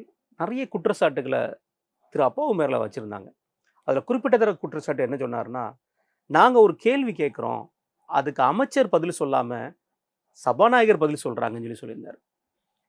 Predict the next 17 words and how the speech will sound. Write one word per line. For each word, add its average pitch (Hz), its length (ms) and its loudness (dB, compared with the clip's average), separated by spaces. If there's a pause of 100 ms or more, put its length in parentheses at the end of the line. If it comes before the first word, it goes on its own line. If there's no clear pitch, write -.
(360)
அது 165 140 6
மட்டும் 220 220 4
இல்லாம 131 240 2 (1400)
அப்பாவு 311 320 4
அவர்கள், 139 360 4 (200)
"நாங்க 160 300 2
எதிர்க்கட்சி 202 520 -2
துணைத் 202 280 -2
தலைவரா 170 360 2 (120)
திரு 143 180 -2 (240)
ஆர் 196 240 8
வி 254 60 -2
உதயகுமார் 170 500 0
அவர்களை 127 240 -2
தேர்ந்தெடுத்திருந்தோம், 123 720 -6 (580)
எங்க 151 180 2
கொறடாவா 220 420 6